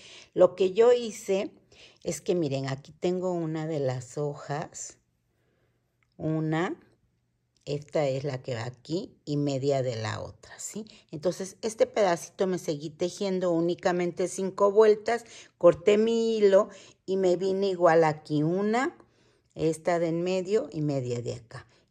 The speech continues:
y también tejí cinco vueltas. Entonces ya me quedó formado un pequeño cuello que ahora que ya una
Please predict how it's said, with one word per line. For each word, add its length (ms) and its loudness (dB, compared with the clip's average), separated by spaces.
y 60 -10
también 420 -2
tejí 460 -6
cinco 500 -4
vueltas. 600 -2
Entonces 440 -6
ya 120 2
me 160 -4
quedó 260 4
formado 800 2
un 180 -4
pequeño 680 0
cuello 720 4
que 200 0
ahora 380 2
que 200 -4
ya 220 2
una 480 -2